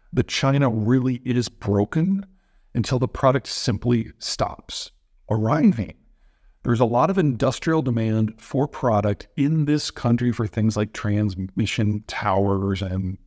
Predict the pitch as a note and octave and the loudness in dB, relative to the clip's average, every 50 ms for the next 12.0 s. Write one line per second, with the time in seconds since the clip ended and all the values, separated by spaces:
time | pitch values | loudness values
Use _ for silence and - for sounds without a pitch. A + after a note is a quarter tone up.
0 | _ _ _ - - _ _ _ _ - - G2 G2+ - - - - - A#2 G#2 | _ _ _ -20 -20 _ _ _ _ -12 -10 -10 -8 -10 -10 -6 -2 0 2 2
1 | F#2+ - - - - _ - - D3+ D3 C#3+ C3+ C3+ B2+ B2 A#2+ A#2+ A2+ - - | 2 0 -4 -14 -16 _ -6 -2 2 2 4 4 4 2 2 2 0 -2 -4 -8
2 | _ _ _ _ - C3 C#3 C#3+ - C#3+ C#3+ D#3 D3 C3 B2+ B2 C3+ C#3 B2+ - | _ _ _ _ -10 -8 -6 -2 0 0 2 2 2 2 2 2 0 0 0 0
3 | - C3+ A2+ G#2+ - - D#3 D3+ B2+ A2+ A2 A#2+ G#2 G#2 G#2 G#2+ A2+ C3 D#3 D3 | -2 -2 -2 -2 -2 -2 -2 -2 -2 -2 -4 -4 -4 -2 0 0 2 2 0 0
4 | - D3+ - - C3 A#2 A2 A2+ A2 G#2+ - - - - B2+ A2+ G#2+ G#2+ F#2+ - | -2 -6 -6 -2 -2 -2 -2 -2 -4 -8 -12 -10 -4 -2 0 0 0 0 -2 -6
5 | - _ _ - C#3+ D#3 E3 D#3 C3 C#3+ D#3 D3+ - C#3+ B2 B2 A2 D3 C#3+ - | -14 _ _ 0 2 2 2 2 2 2 2 2 0 0 -2 -2 0 -2 -2 -2
6 | - C#3+ - B2+ A#2 G2+ F2+ G2+ A2 A#2 - - _ _ _ _ - B2+ - - | -4 -6 -4 -4 -6 -6 -6 -6 -8 -10 -10 -14 _ _ _ _ -10 -8 -6 -6
7 | - - - D#3+ D#3 C3+ C3 B2 A2 G#2 F#2 - - E3 D#3+ C3+ G2+ F#2 - - | -4 0 0 2 2 2 2 0 0 0 0 0 0 0 2 2 0 -2 -2 -4
8 | G2+ G2+ - - - B2+ G#2 - - - - - E3 C#3+ A#2 G#2 G2 - - G#2 | -6 -6 -4 -2 -2 -2 -2 -2 -6 -8 -4 -2 0 0 0 0 -2 -4 -8 -10
9 | - - - - _ _ _ _ - A2+ - - F3 F3 F3 D#3 C#3+ B2+ - - | -10 -10 -14 -18 _ _ _ _ -8 -6 -4 0 0 2 2 2 2 0 0 0
10 | B2+ A2+ D#2+ - C3+ D3 D3 A2 A#2 G2+ F#2 G2 G2 G2 B2 D3+ D#3 - G#2 A#2 | 0 0 0 0 0 0 0 0 0 -2 -2 -2 0 2 2 2 2 2 0 -2
11 | A2 G2+ - - - - G#2+ G#2 G#2+ G#2+ - - - - G3+ F3+ - - F#3+ | -4 -4 -6 -6 -6 -4 -4 -2 -2 -4 -6 -6 -2 0 0 0 0 -2 -4